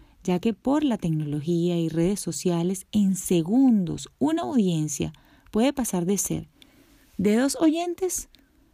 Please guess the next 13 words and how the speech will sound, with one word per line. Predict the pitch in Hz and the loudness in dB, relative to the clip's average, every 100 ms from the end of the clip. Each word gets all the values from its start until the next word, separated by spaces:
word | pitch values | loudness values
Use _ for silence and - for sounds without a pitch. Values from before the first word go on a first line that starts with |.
| _ - | _ -12
a | 170 | -10
ser | - 190 - - | -4 -4 -4 -4
miles | 185 202 240 262 254 262 - | 0 4 4 4 2 -2 -6
de | 180 170 160 | -2 0 0
oyentes. | 151 160 190 170 - - - - - _ _ _ _ _ _ _ _ _ _ _ _ _ - _ - _ _ _ - - | -2 0 2 0 -4 -12 -12 -14 -18 _ _ _ _ _ _ _ _ _ _ _ _ _ -20 _ -20 _ _ _ -20 -12
Sin | - 214 233 | 0 4 6
embargo, | 285 302 196 160 170 - | 6 4 2 0 -4 -4
a | 185 | -4
pesar | 165 165 165 156 | -2 -2 -2 -2
de | 208 | -4
este | - 220 | 0 2
nuevo | 202 208 262 202 | 4 4 2 0
esquema, | 143 - 151 151 175 | -4 -6 -4 0 0